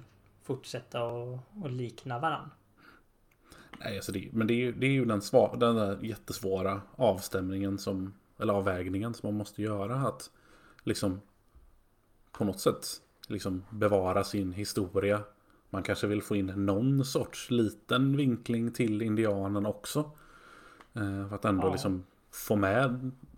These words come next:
Speaker 2: sin, sin historia samtidigt som man gör något nytt.
Speaker 1: Ja.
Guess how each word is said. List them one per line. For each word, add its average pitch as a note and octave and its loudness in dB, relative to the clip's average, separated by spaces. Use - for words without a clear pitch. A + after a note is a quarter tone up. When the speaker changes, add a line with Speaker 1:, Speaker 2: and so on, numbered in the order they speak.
Speaker 2:
sin, - -2
sin G#2+ -2
historia F#2+ 2
samtidigt F#2+ -2
som F#2+ -4
man F2+ -4
gör F2 -8
något F#2 -4
nytt. D3 -6
Speaker 1:
Ja. C#3+ -4